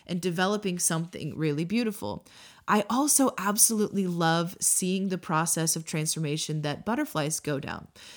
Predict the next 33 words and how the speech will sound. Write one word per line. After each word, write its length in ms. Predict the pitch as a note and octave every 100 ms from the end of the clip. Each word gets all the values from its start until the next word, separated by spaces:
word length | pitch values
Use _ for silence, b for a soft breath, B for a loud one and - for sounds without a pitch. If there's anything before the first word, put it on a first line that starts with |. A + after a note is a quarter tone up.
| B B
in 160 | G3+ G#3
the 80 |
way 260 | F#3+ G3+ A#3
that 220 | G#3+ E3+
they 200 | F#3 F#3
are 340 | F3 F3+ E3+ E3+ B B
transformed 800 | - A#3 G#3+ - B3+ A#3+ G3 F3+
into 200 | F#3 F#3
something 420 | G3+ G3+ F#3+ F3+
completely 960 | - F#3 F#3 - C#4 - A3+ A3 G#3+ - E3
different 580 | G3 G#3+ - E3+ D#3 - -
that 400 | F3 E3+ - D#3+
they 380 | F3+ F#3 F3+ B B -
probably 340 | C#4+ C#4 A#3+
didn't 300 | G3+ G#3+ A3
even 260 | G#3 F#3 F3+
know 240 | F#3+ G#3+
was 240 | F3+ D#3 -
hiding 360 | E3 G#3 A3
inside 340 | G3 - A3 A3+
of 80 |
them 160 | F#3+ F3
all 120 | E3
along. 540 | E3 F#3+ G#3 F3 E3 D#3+
And 140 | F3
here 180 | F3+ A#3+
they 140 | A#3
emerge, 480 | G3 F#3 F3 F3 E3
this 280 | F3 E3 -
beautiful, 920 | - D#3+ G3 A#3 A3+ - E3 D#3 D#3+ B B -
intricate, 640 | G#3+ G#3 G3+ - D#3+ -
delicate 600 | E3+ F#3 F3 E3 D3 -
butterfly. 420 | A3 A#3 - E2+